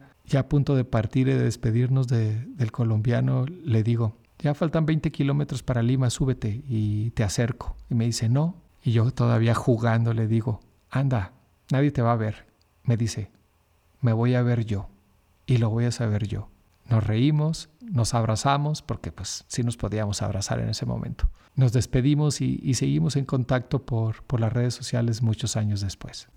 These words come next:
Ahora voy a dar respuesta a algunas cosas que me, que me preguntan en, en Instagram. Por ejemplo, en el, el usuario Tulipán Mex,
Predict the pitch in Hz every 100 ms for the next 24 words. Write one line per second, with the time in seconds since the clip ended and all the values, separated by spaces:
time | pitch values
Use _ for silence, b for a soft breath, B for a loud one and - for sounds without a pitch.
0 | _ - 151 180 170 160 156 139 135 -
1 | 143 - 147 131 120 120 127 123 - 113
2 | 123 110 - 101 95 98 92 - _ _
3 | b b b b b _ _ _ _ _
4 | _ - 123 120 127 120 131 120 127 117
5 | 107 101 104 120 113 117 - 104 98 92
6 | - _ - _ - - 104 - 113 104
7 | 104 - _ _ _ - 123 120 120 110
8 | 113 - 135 120 - 139 127 - 147 151
9 | 175 175 - 139 123 - 156 165 180 -
10 | _ _ _ - 120 131 - - - -